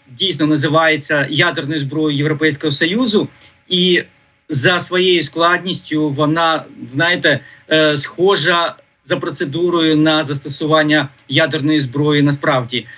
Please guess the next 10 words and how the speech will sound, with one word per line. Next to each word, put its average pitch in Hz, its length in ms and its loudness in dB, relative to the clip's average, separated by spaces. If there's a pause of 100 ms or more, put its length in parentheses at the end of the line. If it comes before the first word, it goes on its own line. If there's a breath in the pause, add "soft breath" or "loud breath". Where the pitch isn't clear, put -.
(240 loud breath)
Е, 147 180 4
бо, 170 680 2
е, 165 240 0
там 190 260 0
багатоетапний 165 1000 -2
механізм. 165 760 -2 (100)
Для 151 160 0
того, 151 340 0
щоб 147 280 0
розпочати 143 840 0